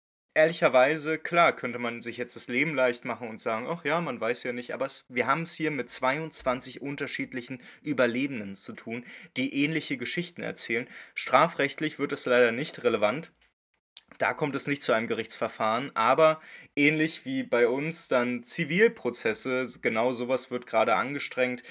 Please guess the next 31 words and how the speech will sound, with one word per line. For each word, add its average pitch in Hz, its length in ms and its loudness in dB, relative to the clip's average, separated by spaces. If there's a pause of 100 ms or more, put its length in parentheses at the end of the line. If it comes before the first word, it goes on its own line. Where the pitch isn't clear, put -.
(420)
und 120 640 4 (260)
Deshaun 151 300 4
Watson 156 380 2
darf 120 280 6
wohl 127 80 0
damit 104 320 0
rechnen, 107 260 -4
dass 101 160 -6
er 107 80 -2
gesperrt 101 560 -4
wird, 120 320 2
auch 104 240 -4
wenn's 113 320 -2
nur 113 180 -4
zwischen - 360 -8
vier 120 240 -6
und 113 80 -6
acht - 180 -4
Spielen 123 380 -6
sein 104 320 -6
wird. 107 180 -4
Dafür 107 380 -4
würde 107 140 -6
ich - 60 -14
jetzt 107 140 -10
erstmal 110 240 -4
meine 104 220 -2
Hand 120 180 -4
ins 90 160 -8
Feuer 98 320 -4
legen. 101 340 -8